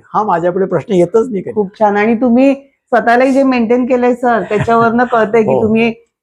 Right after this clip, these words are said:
Speaker 2: एकदम कडक शिस्तीत स्वतःला ठेवलेलं आहे की तब्येत उत्तम राहावी यासाठी.
Speaker 1: परमेश्वराची कृपा की मला एकदाही दवाखान्यात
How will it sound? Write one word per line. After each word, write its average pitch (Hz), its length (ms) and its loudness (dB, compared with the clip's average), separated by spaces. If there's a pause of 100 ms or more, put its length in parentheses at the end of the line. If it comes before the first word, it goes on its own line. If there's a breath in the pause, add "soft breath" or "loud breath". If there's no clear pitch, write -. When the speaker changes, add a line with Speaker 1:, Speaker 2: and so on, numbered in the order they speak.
Speaker 2:
एकदम 226 300 0
कडक 233 260 0
शिस्तीत - 360 -2
स्वतःला 220 420 0
ठेवलेलं 170 460 -2
आहे 143 80 -4
की 208 320 -8
तब्येत 208 280 0
उत्तम 262 320 -2
राहावी 175 320 0
यासाठी. 151 380 -8
Speaker 1:
परमेश्वराची 180 720 0
कृपा 170 460 0
की 185 160 -4
मला 175 240 0
एकदाही 170 580 0
दवाखान्यात 170 540 0